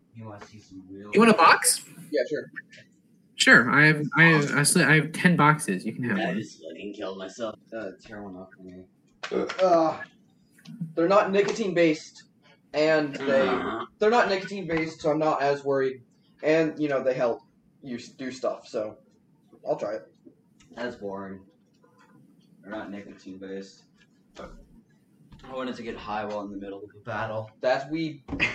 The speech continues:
Speaker 3: That's not nicotine.
Speaker 1: Oh, <laughs> fuck. I'm
Speaker 2: You know,
Speaker 1: retarded.
Speaker 2: other drugs make you high other than weed.
Speaker 3: I know.
Speaker 2: You smoke crack.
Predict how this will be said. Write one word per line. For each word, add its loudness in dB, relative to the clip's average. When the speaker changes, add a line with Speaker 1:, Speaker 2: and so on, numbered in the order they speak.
Speaker 3:
That's -2
not -4
nicotine. -6
Speaker 1:
Oh, 0
<laughs> -20
fuck. 0
I'm -6
Speaker 2:
You 8
know, 10
Speaker 1:
retarded. 6
Speaker 2:
other 8
drugs 2
make 4
you 4
high 8
other 0
than 0
weed. 2
Speaker 3:
I 0
know. 2
Speaker 2:
You -2
smoke 4
crack. 6